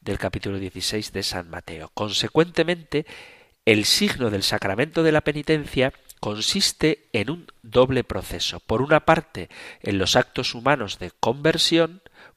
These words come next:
por el arrepentimiento impulsado por el amor, la contrición, la confesión externa, la declaración de los pecados y la satisfacción Y por otra parte,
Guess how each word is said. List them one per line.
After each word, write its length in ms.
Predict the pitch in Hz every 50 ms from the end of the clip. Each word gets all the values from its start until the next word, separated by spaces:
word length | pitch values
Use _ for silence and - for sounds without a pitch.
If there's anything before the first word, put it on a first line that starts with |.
| _
por 140 | - 98 92
el 120 | 90 90 90
arrepentimiento 1080 | 87 92 90 - - 87 87 85 - - 87 101 123 143 143 135 _ - 92 78 - _ _ _
impulsado 760 | - 131 117 101 - - 98 87 87 - - 107 113 117 110
por 220 | - - - 90 87
el 140 | 92 98 117
amor, 340 | 143 160 165 170 - -
la 120 | - - -
contrición, 760 | - - 98 101 - 107 - - - - 151 151 147 160 _ _ _ _ _ - _ _ _ _ _ _ - _ - _
la 180 | - 104 101 101
confesión 760 | - - 180 185 175 - 135 135 - - 156 160 160 151 151 - -
externa, 760 | - - - - - - - 160 156 - 135 135 139 165 214 - - - - - - _
la 200 | - 104 92 87
declaración 720 | 90 87 - - 120 131 147 151 139 - - 139 139 123
de 80 | 104 92
los 180 | 90 104 - -
pecados 460 | - 139 - 139 131 131 143 - - - - - - - -
y 140 | - 127 123
la 160 | 131 135 143
satisfacción 1200 | - - - 113 101 - - - 135 139 - - - - - 107 - - - - - 95 90 - - _ _ _ - - - - - -
Y 140 | - 160 165
por 240 | - _ - 107 120
otra 240 | - - 190 170 -
parte, 460 | - 165 170 165 - - 147 165